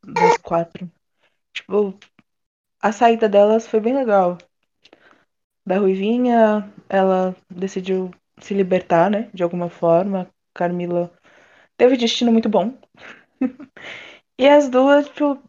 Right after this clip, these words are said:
desde o, da metade da terceira temporada já queriam ir embora, né?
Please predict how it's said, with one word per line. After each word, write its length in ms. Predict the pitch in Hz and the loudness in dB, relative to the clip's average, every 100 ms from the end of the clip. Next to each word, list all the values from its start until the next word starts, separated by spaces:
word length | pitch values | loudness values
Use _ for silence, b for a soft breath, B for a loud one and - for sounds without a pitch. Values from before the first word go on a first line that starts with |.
| _ | _
desde 600 | - 233 240 262 269 233 | -2 2 4 2 -4 -2
o, 420 | 254 262 254 247 220 | 0 2 2 0 -2
da 160 | 233 | -2
metade 400 | 240 240 226 247 | -2 2 2 2
da 100 | 254 | -2
terceira 600 | 254 247 - 233 226 220 | -4 -6 -2 0 2 0
temporada 640 | 220 220 214 220 196 196 240 | -2 -6 -2 0 2 2 -2
já 120 | 262 | -4
queriam 400 | 262 233 240 247 | -6 -6 -4 -4
ir 60 | |
embora, 400 | 214 190 175 170 | -4 -4 -4 -4
né? 180 | 175 185 | -8 -14